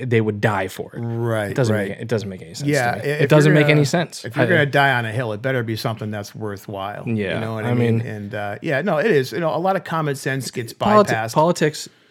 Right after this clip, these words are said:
Speaker 1: these days is a joke. It's just straight up a joke. It
Speaker 2: Yeah.
Speaker 1: is. I mean, it, we should be ashamed of where it is right now, honestly.
Speaker 2: Yeah,
Speaker 1: How
Speaker 2: for the most part, there's still some good people out there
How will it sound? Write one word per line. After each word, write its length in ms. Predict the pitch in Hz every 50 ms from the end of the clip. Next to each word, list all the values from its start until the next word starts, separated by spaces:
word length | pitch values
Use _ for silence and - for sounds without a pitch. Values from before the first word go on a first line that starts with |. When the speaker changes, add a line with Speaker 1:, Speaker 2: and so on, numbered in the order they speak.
| _ _ _ _ _ -
Speaker 1:
these 300 | 135 131 127 123 120 113
days 220 | 110 113 107 -
is 280 | - 107 110 101 - - - -
a 60 | 117
joke. 520 | 98 95 95 104 92 87 90 - - - _ _ _ _
It's 160 | - 131 117
just 180 | - 151 147 -
straight 300 | - - - 156 151 139
up 100 | 135 117
a 60 | 127
joke. 520 | 113 - - 113 107 104 101 - - - _ _ _ _ _
It 140 | - 135 127
Speaker 2:
Yeah. 60 | 127
Speaker 1:
is. 340 | 139 139 123 95 - - - - _ _ _ -
I 60 | 131 127
mean, 140 | 135 135
it, 360 | 131 - 131 143 135 - - - _ _
we 160 | - 160 185 226
should 140 | - -
be 100 | 226 208
ashamed 400 | 156 123 - - 123 110 107 101
of 100 | 95 92
where 220 | 95 98 98 95 98
it 60 | 95
is 180 | 92 95 101 -
right 160 | 95 92 92
now, 280 | 92 90 95 - - _ _
honestly. 560 | - 120 110 98 101 101 - - - 98 110 - - - - - - - _
Speaker 2:
Yeah, 320 | 233 226 214 208 202 202 -
Speaker 1:
How 140 | 175 139 147
Speaker 2:
for 60 | 147
the 80 | 349 359
most 260 | 233 160 147 139 117 -
part, 240 | - 151 147 -
there's 140 | - 269 214
still 200 | - - 247 226
some 200 | - - 185 165
good 160 | 156 147 123
people 260 | 120 127 120 117 117 113
out 220 | 110 107 104 -
there 240 | 120 110 107 104